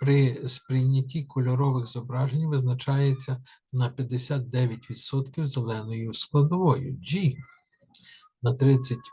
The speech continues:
відсотків червоною складовою R і на одинадцять відсотків синьою складовою B. Якщо відомі зелена, червона та синя складові джерела світла,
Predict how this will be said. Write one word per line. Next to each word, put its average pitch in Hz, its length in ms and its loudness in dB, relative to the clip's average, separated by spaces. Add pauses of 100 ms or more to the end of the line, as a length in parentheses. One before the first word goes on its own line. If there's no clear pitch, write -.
відсотків - 640 -8
червоною 98 580 -2
складовою 131 640 4 (120)
R 123 380 0 (1300)
і 294 140 -2
на 208 260 2
одинадцять 131 720 2
відсотків 127 680 -4
синьою 123 420 0
складовою 104 640 -6
B. 139 320 2 (1300)
Якщо 226 440 2
відомі 208 1080 2
зелена, 135 760 2
червона 107 840 -4
та 135 140 0
синя 170 440 2
складові 135 640 0 (300)
джерела 131 520 0
світла, 123 580 -8